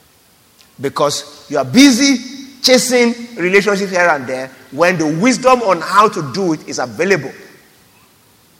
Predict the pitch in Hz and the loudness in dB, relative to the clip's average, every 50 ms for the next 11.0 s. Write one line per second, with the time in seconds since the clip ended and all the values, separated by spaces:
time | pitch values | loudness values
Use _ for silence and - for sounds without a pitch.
0 | _ _ _ _ _ - 117 107 123 123 120 143 233 254 269 208 - 185 190 190 | _ _ _ _ _ -20 -16 -12 -10 -4 4 6 6 6 6 2 0 0 2 2
1 | - - 147 151 160 - - 160 147 143 143 - 156 156 160 180 233 285 277 - | 2 0 0 0 -2 -4 -4 -6 -6 -6 -6 -10 -8 -6 -4 0 0 0 0 0
2 | - 247 220 202 175 135 135 180 - - - - - - - - - - 143 - | 2 4 4 4 4 2 -2 -10 -14 -16 -20 -20 -20 -20 -20 -20 -16 -12 -6 -2
3 | 185 180 156 165 143 - - 170 147 139 - - - - 190 208 165 - - - | -2 -2 -2 -2 -6 -4 -4 -4 -4 -6 -8 -10 -12 -8 -6 -6 -6 -6 -8 -10
4 | - - - - - - - _ _ - 143 120 127 151 147 131 135 143 139 123 | -10 -10 -18 -20 -20 -20 -20 _ _ -14 -10 -4 -2 -2 -2 -2 -4 -8 -8 -6
5 | 139 139 131 123 113 107 101 98 92 87 - - - - - 151 143 110 113 127 | -6 -6 -6 -6 -10 -12 -16 -18 -20 -20 -20 -20 -18 -8 -4 -4 -4 -2 0 -2
6 | 131 127 127 123 127 196 202 185 185 170 - 180 151 135 117 120 147 175 220 240 | -2 -2 -2 -4 -2 -2 0 0 -2 -6 -6 -8 -8 -8 -8 -2 0 2 2 2
7 | 208 131 113 - - - - - - - 226 - - - 165 - - 110 92 98 | 2 0 -4 -10 -18 -20 -16 -6 0 0 0 0 0 -6 -8 -6 -6 -8 -8 -10
8 | 123 - - - - _ _ _ - 123 131 127 - - - - 208 214 180 - | -14 -16 -16 -20 -20 _ _ _ -12 -10 -8 -8 -8 -8 -6 -2 -2 -2 -2 -2
9 | - - - - - - - _ _ _ _ _ _ _ _ _ _ _ _ _ | -8 -14 -20 -20 -20 -20 -20 _ _ _ _ _ _ _ _ _ _ _ _ _
10 | _ - - 135 123 107 127 165 - - 131 - - 175 156 156 147 143 143 143 | _ -10 -8 -8 -8 -6 -4 -4 -4 -4 -4 -4 -4 -2 -2 -2 -2 -2 -2 -4